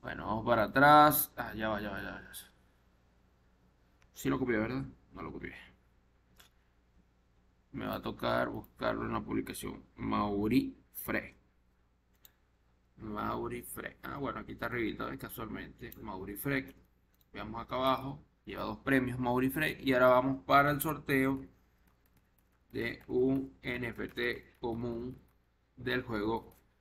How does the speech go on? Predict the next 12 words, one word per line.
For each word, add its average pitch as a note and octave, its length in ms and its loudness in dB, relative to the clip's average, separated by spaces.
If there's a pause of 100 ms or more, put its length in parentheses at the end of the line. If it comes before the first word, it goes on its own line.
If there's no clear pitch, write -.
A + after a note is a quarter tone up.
(200)
Road A#2+ 300 0
Racing. C#2+ 480 -4 (540)
Ajá. - 280 -8 (460)
Vamos A2+ 120 -6
a A2 120 -4
buscarlo D3 560 2
por C#3 140 0
aquí. C#3 500 2 (280)
Este B2 200 -6
vamos A2+ 220 -2
a - 40 -8
cerrarlo. D#3 600 8